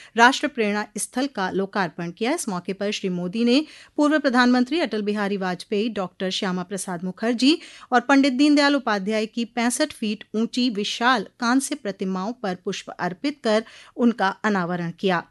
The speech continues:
इस दौरान प्रधानमंत्री ने इन राष्ट्र नायकों के जीवन पर आधारित एक भव्य संग्रहालय का भी उद्घाटन किया। कमल के आकार में बने इस संग्रहालय में उन्नत डिजिटल और आकर्षक तकनीकों के माध्यम से भारत की राष्ट्रीय यात्रा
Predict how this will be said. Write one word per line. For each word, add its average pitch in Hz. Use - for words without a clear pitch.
इस 277
दौरान 294
प्रधानमंत्री 220
ने 277
इन 220
राष्ट्र 208
नायकों 196
के 208
जीवन 196
पर 247
आधारित 214
एक 214
भव्य 240
संग्रहालय 196
का 208
भी 185
उद्घाटन 175
किया। 226
कमल 294
के 320
आकार 226
में 254
बने 196
इस 220
संग्रहालय 190
में 233
उन्नत 247
डिजिटल 208
और 190
आकर्षक 202
तकनीकों 196
के 254
माध्यम 175
से 285
भारत 254
की 277
राष्ट्रीय 202
यात्रा 185